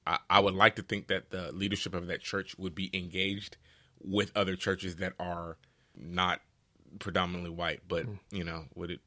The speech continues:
Speaker 1: M L K say? The most segregated hour in
Speaker 2: Yeah.
Speaker 1: America is Sunday morning. Um,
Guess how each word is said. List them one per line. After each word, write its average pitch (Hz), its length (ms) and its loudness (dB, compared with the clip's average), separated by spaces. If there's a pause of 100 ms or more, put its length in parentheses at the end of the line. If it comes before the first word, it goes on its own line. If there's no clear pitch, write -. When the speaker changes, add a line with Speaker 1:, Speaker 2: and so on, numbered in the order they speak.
(120)
Speaker 1:
M 87 100 -2
L 87 80 -6
K 90 360 -2
say? 98 280 0
The 78 200 -10 (520)
most 85 160 -2
segregated 98 580 2
hour 98 320 4 (600)
in 92 100 0
Speaker 2:
Yeah. 87 80 -4
Speaker 1:
America 98 400 4
is 92 100 -2
Sunday 95 300 0
morning. 104 400 -2 (600)
Um, 87 400 6